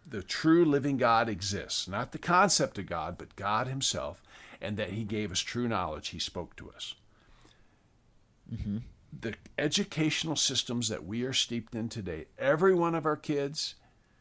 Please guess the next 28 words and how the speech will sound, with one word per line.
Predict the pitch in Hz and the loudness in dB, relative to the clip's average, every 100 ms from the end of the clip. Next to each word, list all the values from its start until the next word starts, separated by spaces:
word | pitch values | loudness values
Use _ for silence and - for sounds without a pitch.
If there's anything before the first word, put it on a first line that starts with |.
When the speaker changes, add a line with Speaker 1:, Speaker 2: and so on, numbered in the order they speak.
| _ _ | _ _
Speaker 1:
pretty | - 175 196 | 0 2 4
much | 175 156 | 4 4
everybody | 147 147 151 147 147 | 4 4 6 6 4
probably | 135 131 131 139 | 4 4 4 2
born | 110 123 131 | 2 0 0
f-, | 131 101 | -4 -2
after | 117 - 98 | -2 -2 -4
nineteen | 95 120 120 127 | -2 -4 -4 -4
sixty | 107 123 - - 113 | -2 -4 -6 -4 -2
or | 107 | -2
beyond, | 90 95 95 104 104 104 98 | -2 -4 -2 -2 -2 -4 -6
you | 104 | -6
know, | 104 90 82 | -4 -6 -6
sixty, | - 117 - 120 117 | -8 -6 -4 -4 -2
sixty-five, | 104 110 - 101 104 101 101 | -2 -4 -10 -4 0 0 0
seventy, | - 90 92 92 95 | -2 -2 -4 -6 -8
probably, | - 131 143 123 113 113 | 0 4 4 2 -2 -2
I, | 104 - 95 | -2 -4 -8
I'm | 117 123 | -4 -2
gonna | 123 110 | -2 -2
guess, | 107 107 - - - - _ - - - _ _ _ _ - | -2 -2 -4 -8 -20 -20 _ -20 -20 -20 _ _ _ _ 2
we've | 196 180 | 2 2
all | - 143 175 | 2 8 8
been | 196 190 | 8 6
steeped | - - 127 123 135 | 6 4 2 -2 -4
in | 113 | -6
educational | 92 123 - 165 135 123 - 120 107 | -4 -4 -4 -4 -2 0 0 -2 0
systems, | - 110 - - - - | 0 0 -4 -8 -8 -8